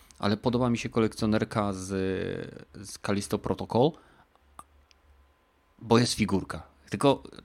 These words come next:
żeby była duża, żeby była ładna, żeby była dobrze zrobiona. Pewnie nie kupię, bo ja nie jestem osobą, która zbiera kolekcjonerki.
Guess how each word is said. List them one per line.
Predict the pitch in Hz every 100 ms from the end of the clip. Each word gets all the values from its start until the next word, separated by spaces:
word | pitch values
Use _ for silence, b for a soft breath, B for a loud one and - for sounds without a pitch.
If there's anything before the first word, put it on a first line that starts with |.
| - -
żeby | 147 143
była | 139 123
duża, | 92 107 95 101 95
żeby | 101 104
była | 101 101 87
ładna, | 98 92 98 101
żeby | 104 104 101
była | 104
dobrze | 107 98 98
zrobiona. | 92 104 87 95 92 92 - B B
Pewnie | - 185 202
nie | 180 190
kupię, | - 165 131
bo | 131
ja | 139
nie | 151
jestem | 143 139
osobą, | 131 135 123
która | 127
zbiera | 120 110 101 139 113 98
kolekcjonerki. | 104 92 - 104 92 90 -